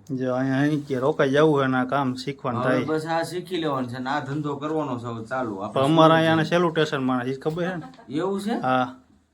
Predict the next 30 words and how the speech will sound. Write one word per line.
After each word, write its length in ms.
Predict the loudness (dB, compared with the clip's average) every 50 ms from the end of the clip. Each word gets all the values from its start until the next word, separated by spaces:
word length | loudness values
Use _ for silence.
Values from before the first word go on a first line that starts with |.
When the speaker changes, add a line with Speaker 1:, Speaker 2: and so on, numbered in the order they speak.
| _ _ _ -10
Speaker 2:
તો 80 | -6 -4
હું 260 | -2 -2 -2 -2 -2
અહીંયા 260 | -2 -4 -4 -4 -4
નહીં 160 | -4 -4 -4
કરું 300 | -2 -2 -2 0 0 -2
ને. 120 | -4 -6 -8 -12 -16 _ _
Speaker 1:
તો 140 | _ -4 0
તમારે 240 | 2 4 4 4 4
છેલ્લા 240 | 4 4 4 4 2
સ્ટેશન 300 | 2 0 0 0 -2 0
માં 160 | 2 2 2
આવવું 160 | 2 2 0
હોય, 140 | -2 -4 -4 -8 -12 -8
તમે 180 | -6 -4 -2
Speaker 2:
હા. 60 | -2 -2
Speaker 1:
સ્ટેશન 320 | -2 -2 -2 0 0 2
માં 160 | 2 2 2
બરોબર 400 | 2 2 2 2 2 2 0 0
છે. 120 | 0 -2 0
આ 140 | 0 0
ઈમી 260 | 0 0 0 0 0 0
સ્ટેશન 300 | 0 -2 -2 0 0 0
છે 80 | 0
ને 100 | 0 0
અમારે 280 | 0 0 2 4 4 4
અહીં 120 | 4 2
છેલ્લું 220 | 0 0 0 0 -2
સ્ટેશન 320 | -2 -4 -4 -4 -6 -6
માં 200 | -6 -6 -8 -8
ને. 60 | -10